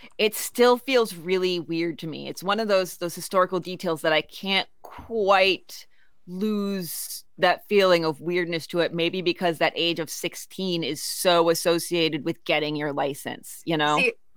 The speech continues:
Speaker 2: but, but, like, see, I stole my first car when I was thirteen. So
Speaker 1: <laughs> I love it when you just drop those things for our listeners.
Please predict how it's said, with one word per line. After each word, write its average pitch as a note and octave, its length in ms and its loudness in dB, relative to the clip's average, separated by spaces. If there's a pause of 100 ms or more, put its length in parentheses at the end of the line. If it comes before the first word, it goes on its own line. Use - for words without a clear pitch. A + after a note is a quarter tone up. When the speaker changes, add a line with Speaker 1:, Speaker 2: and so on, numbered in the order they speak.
Speaker 2:
but, C#4 260 4 (280)
but, A#3+ 180 2
like, A#3+ 280 0
see, C4 280 -4
I C4+ 140 4
stole F4+ 360 -4
my A#3+ 160 -2
first A3 300 -6
car D4+ 340 2
when G3 100 0
I F3 100 -2
was F3 320 -6
thirteen. D#3 800 -4 (360)
So C#4+ 100 6
Speaker 1:
<laughs> D4+ 240 4
I C4 440 6 (720)
love B3 200 -2
it F#3+ 100 -6
when A#3 120 -6
you A#3 120 -6
just - 320 -18 (340)
drop G#3+ 480 4
those G3+ 220 -2
things G3 360 0
for G#3+ 220 -2
our G3 140 4
listeners. - 1120 -10